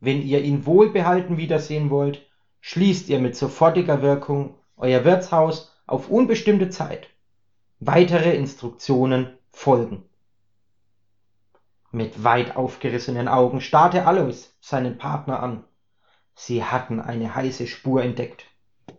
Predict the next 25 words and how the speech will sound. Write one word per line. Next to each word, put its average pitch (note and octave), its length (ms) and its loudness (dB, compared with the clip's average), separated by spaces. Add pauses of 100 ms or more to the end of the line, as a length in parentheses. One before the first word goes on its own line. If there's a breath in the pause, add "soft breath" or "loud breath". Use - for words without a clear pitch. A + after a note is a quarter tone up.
(720 soft breath)
„Meinst C3+ 320 -2
du C#3 100 0
wirklich, E3+ 380 2
dass C3 180 -10
alle A3 360 -2
acht - 200 -6
Bamberger F3 480 0
Wirte F3+ 260 0
entführt C#3+ 500 -4
wurden?“, C3 440 0 (220)
fasste - 420 -6
Alois C3 360 0
zusammen B2+ 580 -2 (320 soft breath)
und C3+ 180 -2
kratzte F3 460 0
sich E3+ 240 -8
nachdenklich D#3+ 680 -4
am D#3 140 -6
Kopf, - 340 -8 (340)
als A#2+ 240 -8
sie A#2+ 140 -8
wieder B2+ 220 -4
vor D3+ 300 0
dem E3+ 140 0
Maasbräu D3 760 2